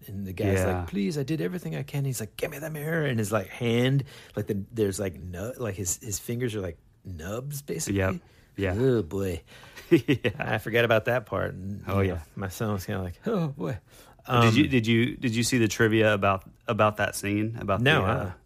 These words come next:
Speaker 2: the props? Well, the props basically were the props that they used, uh, in the dentist scene of Little Shop of Horrors.
Speaker 1: Oh, man.
Speaker 2: Which is
Speaker 1: Very
Speaker 2: pretty
Speaker 1: cool.
Speaker 2: cool.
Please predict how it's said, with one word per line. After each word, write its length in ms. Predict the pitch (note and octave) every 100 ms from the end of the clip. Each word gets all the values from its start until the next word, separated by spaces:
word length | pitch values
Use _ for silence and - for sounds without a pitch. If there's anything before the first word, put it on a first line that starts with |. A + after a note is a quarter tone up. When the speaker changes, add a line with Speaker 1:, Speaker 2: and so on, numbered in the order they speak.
| _ _
Speaker 2:
the 100 | G#2+
props? 460 | F#2+ G2+ G2+ - - - - -
Well, 80 | A2
the 100 | G#2+
props 340 | - B2+ B2+ -
basically 640 | A#2 A2 - G#2+ G#2 G2+
were 720 | G2 G#2 G2+ G2 G2 G2 F#2+
the 220 | A2+ G#2 G2
props 640 | - - A2 A2 G2+ -
that 160 | A2+ A2
they 140 | A2
used, 720 | G2+ G#2 G#2 G2+ G2+ F#2+ - - -
uh, 200 | G#2+ -
in 60 | A2
the 80 |
dentist 560 | G2+ G2+ A2+ C#3 C3+ -
scene 480 | C3+ C#3 D3 D#3 - -
of 200 | G#2+ F#2+
Little 200 | G#2+ G#2+
Shop 260 | - A2 G#2+
of 80 | G2+
Horrors. 400 | A2 A#2 B2 - - _ _
Speaker 1:
Oh, 440 | - C3 B2+ A2 G2
man. 520 | F2+ G#2+ B2+ G#2+ F2 E2+
Speaker 2:
Which 100 | B2+
is 60 |
Speaker 1:
Very 60 | G#2+
Speaker 2:
pretty 180 | - G2+
Speaker 1:
cool. 100 | F2
Speaker 2:
cool. 380 | A2+ G2+ F2